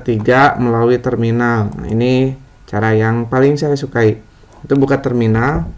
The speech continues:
ke C T R L Alt T. Nah, lalu kita pindah direktorinya di var W W W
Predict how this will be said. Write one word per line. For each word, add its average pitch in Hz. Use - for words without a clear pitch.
ke -
C 110
T 113
R 110
L 113
Alt 113
T. 117
Nah, 120
lalu 113
kita 113
pindah 117
direktorinya 110
di 107
var 139
W 113
W 107
W 107